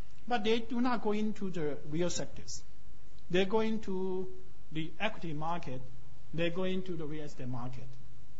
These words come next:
and can cause the bubble in the equity market and real estate market. They can also push the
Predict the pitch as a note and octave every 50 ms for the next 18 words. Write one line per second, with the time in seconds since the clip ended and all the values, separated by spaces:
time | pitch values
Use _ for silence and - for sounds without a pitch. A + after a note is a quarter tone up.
0 | - - - G#3 G#3 A3 G#3 G3+ F#3+ F#3+ F#3+ - - A3 G3 F#3 F#3+ F#3+ - -
1 | - D#3 - - - - C4 C4+ C4 - - G3 F3 E3+ F3 F3+ F3+ - - -
2 | - - - - - E3 E3 E3+ F3 F3 F3 E3 D#3+ C3+ - - F#3 F#3 - C#3+
3 | E3 D3 D3+ D#3+ E3 E3 E3 C#3 C3 B2+ B2+ C3+ C3+ C3 C3 - B2 - - -
4 | - - - - - - - - - - - - - - - - - - - -
5 | - - - F#3+ G#3 C4+ C#4 A3+ G#3+ A#3 C4 C4+ C#4+ C#4 - - A#3 G#3+ G3+ G3+
6 | - - - - F#4 F4 C#4+ - - - - - - - - - - - - -
7 | - - - - - - - - - - E3+ F3+ F#3 F3+ F#3